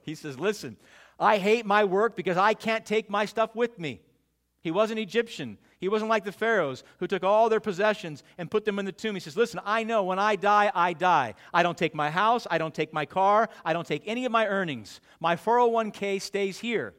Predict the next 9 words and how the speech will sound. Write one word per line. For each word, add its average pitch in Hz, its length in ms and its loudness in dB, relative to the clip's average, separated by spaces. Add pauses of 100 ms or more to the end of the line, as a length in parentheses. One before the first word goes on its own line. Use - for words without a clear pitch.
(720)
He 160 80 -14
says, 165 140 -8
"I 220 160 4
hate 302 340 0
that." - 400 -6 (1800)
In 120 160 -10
Luke 151 180 -6
chapter 135 300 -4
twelve, 113 420 -4